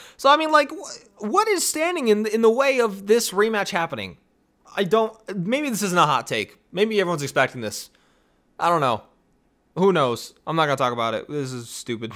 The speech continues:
<laughs> It's probably gonna happen. Let's go to the second one. <sighs> Ugh. Okay. I know that they started the year as one of the worst teams in the league. And even I gave them disrespect,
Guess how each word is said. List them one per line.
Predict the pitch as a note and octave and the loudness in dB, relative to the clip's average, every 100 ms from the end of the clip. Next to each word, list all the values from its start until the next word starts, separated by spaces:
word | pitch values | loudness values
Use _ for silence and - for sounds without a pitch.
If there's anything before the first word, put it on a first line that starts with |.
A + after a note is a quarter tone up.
| - | -6
<laughs> | - | 6
It's | A3 G#3 | 6 8
probably | D#3+ C#3+ | 4 4
gonna | C3 | 2
happen. | A#2+ A2 F2+ _ - - - | -2 -4 -8 _ -20 -20 -18
Let's | F#3 - | -16 -6
go | F#3+ | -4
to | |
the | D#3+ | -4
second | D#3 B2+ A#2 | -8 -8 -12
one. | G#2+ _ _ _ _ _ | -14 _ _ _ _ _
<sighs> | _ _ _ - _ - | _ _ _ -20 _ -4
Ugh. | E3+ E3 B2+ G2+ - - _ _ _ _ _ _ _ _ _ _ _ _ - | -2 -2 -4 -8 -12 -20 _ _ _ _ _ _ _ _ _ _ _ _ -4
Okay. | D3+ D3 - _ _ _ _ _ _ _ _ - | -2 -2 -8 _ _ _ _ _ _ _ _ 2
I | D3+ | 4
know | G3 F#3+ G3+ A#3+ _ _ _ _ _ | 6 6 4 0 _ _ _ _ _
that | D3 | -4
they | D3 | -4
started | C#3 D3+ D3 D3+ | -2 -2 -2 -4
the | D#3+ | -6
year | C#3+ A2 G2 - _ _ _ _ _ _ _ _ _ _ | -4 -4 -6 -10 _ _ _ _ _ _ _ _ _ _
as | A#2+ | -8
one | B2+ | -4
of | B2+ | -4
the | |
worst | A2+ B2+ C3+ - | -4 -4 -4 -6
teams | - B2+ A2 | -8 -8 -8
in | A2 | -8
the | A2 | -6
league. | G#2+ G2 G2 _ _ | -6 -6 -10 _ _
And | D3+ | -2
even | A3+ F#4+ | 0 2
I | C4 E4+ | 2 2
gave | C4+ A2 | 0 -6
them | G2+ | -8
disrespect, | F2+ - - F2+ G2 | -12 -14 -10 -10 -10